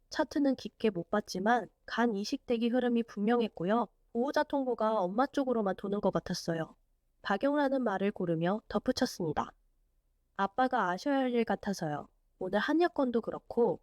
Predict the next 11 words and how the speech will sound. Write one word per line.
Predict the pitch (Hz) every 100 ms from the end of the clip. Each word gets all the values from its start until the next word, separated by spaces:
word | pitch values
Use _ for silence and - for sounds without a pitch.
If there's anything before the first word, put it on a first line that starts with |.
| _ _ -
목숨이 | 180 - 247 233
왔다 | 160 - 226
갔다 | 220 -
하는 | 190 185
중요한 | - 190 196 202
일은 | 180 170 175 -
돌려 | - 185 196
말하지 | 170 160 160
않으려고요." | 156 151 185 165 - _ _ _ _ _ _ _ _ _ _
집에 | - 233 254
도착하자마자 | 240 240 285 - 254 233 208 190 170